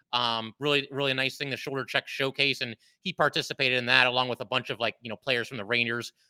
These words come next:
uh, Kreider, Fox, Mika, they were all there. Barclay Goodrow was there. Um, even Trevor Zegras was there, so that was a cool thing. But,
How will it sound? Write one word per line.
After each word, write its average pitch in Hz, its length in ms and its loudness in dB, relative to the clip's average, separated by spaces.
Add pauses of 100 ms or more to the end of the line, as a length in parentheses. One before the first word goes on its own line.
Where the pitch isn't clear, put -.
(100)
uh, 104 160 4
Kreider, 120 500 2 (120)
Fox, 120 400 2
Mika, 117 340 0
they 113 100 0
were 110 140 0
all 113 140 4
there. 117 160 0
Barclay 117 320 -2
Goodrow 110 320 -4
was 107 140 -4
there. 107 320 2 (420)
Um, 107 340 2
even 135 160 -4
Trevor 123 280 0
Zegras 120 360 -2
was 107 100 -8
there, 120 200 2
so 127 100 -2
that 151 100 4
was 135 120 -2
a - 40 -10
cool 131 220 -4
thing. 120 320 2
But, 120 200 4